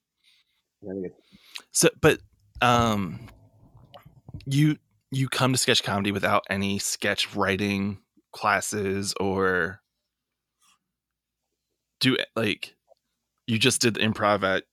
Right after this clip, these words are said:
Speaker 2: U C B?
Speaker 1: Yeah. Yeah, I sort of, like, learned on the fly, trial by fire. I think, you know,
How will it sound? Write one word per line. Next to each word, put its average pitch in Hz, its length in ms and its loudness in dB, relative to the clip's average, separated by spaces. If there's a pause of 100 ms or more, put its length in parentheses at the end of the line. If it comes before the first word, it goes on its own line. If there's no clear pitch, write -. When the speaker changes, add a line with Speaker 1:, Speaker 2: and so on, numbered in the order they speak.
Speaker 2:
U 107 100 -6
C 110 160 -6
B? 113 240 2
Speaker 1:
Yeah. 151 220 4 (720)
Yeah, 143 300 4
I 139 100 2
sort 160 320 -2
of, 156 140 0
like, 139 280 0 (100)
learned 143 520 0
on 135 480 -2
the 135 100 -2
fly, 131 760 -4
trial 117 360 -2
by 107 180 -4
fire. 120 360 -2
I 110 80 -2
think, 110 320 -8 (920)
you 123 160 -6
know, 104 340 -6